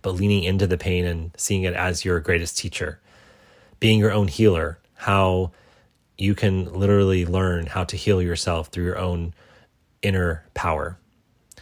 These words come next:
breaking out of others' expectations. So you'll hear people talking about what it means to be sovereign and how you can lead your life as the highest version of yourself, following your own bliss, what Stacey and I call no gap living,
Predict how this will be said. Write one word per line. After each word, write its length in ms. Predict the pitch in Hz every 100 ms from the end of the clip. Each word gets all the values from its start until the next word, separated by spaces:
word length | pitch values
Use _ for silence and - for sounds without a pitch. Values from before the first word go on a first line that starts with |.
| - - -
breaking 280 | 113 107 113
out 140 | 107
of 80 | 101
others' 300 | 107 107 95
expectations. 840 | 95 - 85 - 107 98 85 80
So 520 | - 95 87 85 82 - _ _ _
you'll 140 | 101
hear 180 | 101 98
people 240 | - 95
talking 280 | 90 92 85
about 320 | 90 85 82
what 120 | 95 98
it 100 | 92
means 240 | 92 90
to 120 | -
be 100 | 87
sovereign 520 | - 95 87 90 85
and 120 | 80 82
how 140 | 95
you 180 | 87 87
can 320 | 95 87 82 - - -
lead 240 | 104 101
your 100 | 98
life 440 | 90 87 85 - -
as 280 | 90 87 -
the 80 |
highest 320 | 92 95 87 -
version 280 | 92 85
of 140 | 87 80
yourself, 560 | 82 - 78 78 - _ _ - - -
following 320 | - 110 131
your 100 | 120
own 180 | 117 113
bliss, 460 | 101 120 98 - -
what 160 | 95
Stacey 320 | - 101 -
and 80 | 101
I 80 | 92
call 360 | - 95 90 85
no 180 | 95
gap 260 | 90 90 87
living, 460 | 90 85 85 80